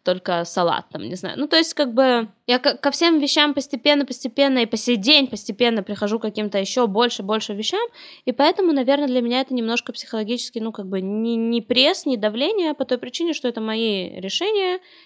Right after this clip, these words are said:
я так захотела, я так решила. Э, было несколько вещей, конечно, не глобальных, да, но тоже каких-то вещей, которые там пробовала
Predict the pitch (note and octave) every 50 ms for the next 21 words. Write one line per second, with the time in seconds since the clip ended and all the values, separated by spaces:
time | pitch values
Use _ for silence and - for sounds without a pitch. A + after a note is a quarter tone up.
0 | _ _ - G3+ G3 G3 G#3 F#3 F#3+ - G3 - A3 G#3+ - D#4 G4 A4+ A4 G#4
1 | F4+ C#4 A#3 G#3+ G#3 - G3 - G3+ G3+ G3+ - - E4+ A3 G#4+ G3+ F#3+ F#4 -
2 | _ - - - - - _ _ - G#3+ G#3 G#3 G3+ G3+ G3+ G3 F#3+ F#3+ F#3+ G3+
3 | G#3 A3+ D#4+ F#4+ G4 E4 C#4 C4 C#4+ - - D4+ C#4 - C4 G3+ G#3+ A3 - -
4 | C4 C#4+ E4+ G4 G#4 G#4 _ _ - - - - _ _ - A#3 A3 G#3+ G#3 G#3
5 | G3+ F#3+ F3+ E3+ F#3 F3 E3 E3+ A3 C#4 A4+ A#4 F4 A#3 G3 G3+ F3+ A3 C#4 G#4
6 | G#4 F#4 A4 A#4 G#4+ - - D#4+ E4+ E4 D#4+ B3 A3 A3 - G#3+ - - G3+ F#3
7 | G3+ - - C#4+ D4 - A#3 - G3+ F#3+ F#3 F3+ F3+ F#3 E3+ E3+ E3+ - A3 C4
8 | E4 G#4+ G#4+ G#4 G4 F#4+ F4+ E4+ D#4